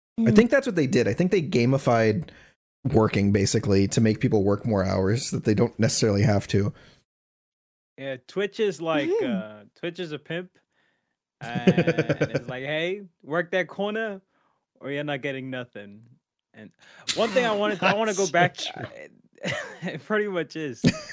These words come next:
Speaker 2: They take fifty percent of your fucking revenue, man. Jesus. Anyway,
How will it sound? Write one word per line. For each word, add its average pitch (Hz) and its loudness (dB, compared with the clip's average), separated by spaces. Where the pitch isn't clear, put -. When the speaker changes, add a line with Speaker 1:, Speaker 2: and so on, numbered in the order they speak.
Speaker 2:
They 208 2
take 285 2
fifty 311 4
percent 269 4
of 240 2
your 226 4
fucking 247 2
revenue, 202 2
man. 170 -4
Jesus. 202 -4
Anyway, 139 -4